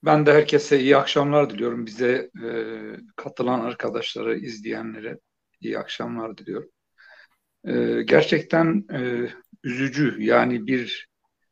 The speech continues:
e, yaprak dökümü gibi, e, ard arda gelen ölümler. E, yani herhalde iki ay,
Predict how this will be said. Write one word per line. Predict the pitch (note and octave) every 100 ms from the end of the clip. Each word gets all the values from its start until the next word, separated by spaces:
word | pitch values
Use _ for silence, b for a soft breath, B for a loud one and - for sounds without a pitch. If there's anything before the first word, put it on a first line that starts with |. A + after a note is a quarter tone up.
| _ _
e, | - A2
yaprak | G#2+ G#2+ A2+ B2 - C3+ -
dökümü | A2 - G#2 F2+
gibi, | F#2 F#2 D3 - _ _ -
e, | A2+ A2+ A2 A#2 A2 -
ard | A#2 C3 A#2+
arda | A2+ G#2+
gelen | G#2+ G2+ G2+ F#2 _ _ _ _ _ _ _ -
ölümler. | G#2 G2 G2 A2 C3+ - _ _ _ -
E, | A2 A2 G#2 G#2+ - - -
yani | A2+ A2 D#3 - _ _ _ _ _ _ _ _ _ _ -
herhalde | C3 B2+ B2+
iki | - - C#3
ay, | D3+ D3